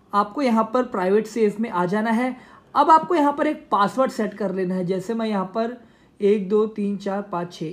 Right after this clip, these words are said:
ये पासवर्ड सेट कर लेता हूँ, इसे यूज़ कर लेता हूँ और एक और बार यहाँ पर पासवर्ड डाल देता हूँ। ठीक है, अब यहाँ पर मुझसे क्वेश्चन पूछ रहा है, "आपकी टीचर का नाम क्या है?" ठीक है, कोई भी एक टीचर का नाम दे दें।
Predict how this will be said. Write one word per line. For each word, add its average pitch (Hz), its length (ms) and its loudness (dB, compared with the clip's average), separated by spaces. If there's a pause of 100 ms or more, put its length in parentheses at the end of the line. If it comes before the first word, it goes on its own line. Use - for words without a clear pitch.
ये 208 120 0
पासवर्ड 214 440 -6
सेट 220 180 -10
कर 214 160 -6
लेता 220 260 -6
हूँ, 233 280 -6
इसे 220 160 -6
यूज़ 208 340 -4
कर 240 140 -8
लेता 226 280 -8
हूँ 262 360 -4 (480)
और 202 360 -4 (180)
एक 208 340 -2 (200)
और 226 280 0
बार 208 300 -2
यहाँ 175 240 -4 (100)
पर 226 80 -8
पासवर्ड 190 600 -8 (180)
डाल 156 260 -8
देता 147 220 -12
हूँ। 151 280 -14
ठीक 269 220 -4
है, 277 180 -8 (480)
अब 247 140 -4
यहाँ 294 320 0
पर 330 60 -6
मुझसे 294 300 -6
क्वेश्चन 247 380 -6
पूछ 269 260 -8
रहा 262 140 -4
है, 269 80 -6
"आपकी 226 300 -6
टीचर 220 420 -6
का 220 160 -8
नाम 208 340 -6 (120)
क्या 175 140 -4
है?" 143 320 -12 (240)
ठीक 302 200 -4
है, 320 60 -10
कोई 240 200 -4
भी 233 140 -2
एक 254 140 -8
टीचर 214 240 -4
का 202 140 -8
नाम 185 200 -8
दे 170 120 -8
दें। 156 140 -12